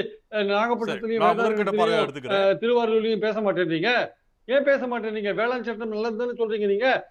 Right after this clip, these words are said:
Speaker 1: ஏன் அந்த மாவட்டங்களை நீங்க அதை பத்தி பேச மாட்டேன்றீங்க? So,
Speaker 2: சரி,
Speaker 1: இந்த
Speaker 2: ஓகே.
Speaker 1: விவசாயம் சொல்லிக்கலாம், ஆனால் விவசாயிகளுக்கு ஆதரவாக பேச வேண்டும், விவசாயிகளை கொச்சைப்படுத்தக் கூடாது. இதெல்லாம் விவசாயிகள் பார்த்துட்டு இருக்காங்க, அவர்கள் முடிவு பண்ணுவாங்க. வேளாண், வேளாண், அஹ், மண்டலமா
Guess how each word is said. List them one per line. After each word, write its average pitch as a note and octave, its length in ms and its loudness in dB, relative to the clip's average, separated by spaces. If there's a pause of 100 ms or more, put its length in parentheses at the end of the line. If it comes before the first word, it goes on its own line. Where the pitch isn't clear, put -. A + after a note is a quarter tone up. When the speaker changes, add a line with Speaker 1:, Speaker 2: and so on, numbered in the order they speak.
(160)
Speaker 1:
ஏன் C#4 260 4
அந்த B3+ 180 0
மாவட்டங்களை A#3+ 560 -2
நீங்க A3+ 140 0
அதை G#3+ 140 0
பத்தி A3 140 -4
பேச G#3+ 220 0
மாட்டேன்றீங்க? F3 500 -2 (960)
So, C#4+ 60 4
Speaker 2:
சரி, C4+ 100 6
Speaker 1:
இந்த B3 140 0
Speaker 2:
ஓகே. G3 140 -2
Speaker 1:
விவசாயம் C4 540 2
சொல்லிக்கலாம், A#3 560 2
ஆனால் F#3+ 260 -8
விவசாயிகளுக்கு G#3 640 -4
ஆதரவாக G3+ 500 0
பேச F3 280 -2
வேண்டும், D#3+ 340 0 (240)
விவசாயிகளை G3+ 560 4
கொச்சைப்படுத்தக் F#3 520 0
கூடாது. D3+ 380 4 (360)
இதெல்லாம் G3 340 -2
விவசாயிகள் A3 500 4
பார்த்துட்டு G3 300 0
இருக்காங்க, D#3+ 400 -2
அவர்கள் G#3 300 0
முடிவு A#3 260 0
பண்ணுவாங்க. F#3+ 440 2 (420)
வேளாண், G3+ 440 2
வேளாண், G3+ 400 0 (140)
அஹ், E3+ 800 -2
மண்டலமா F#3+ 440 2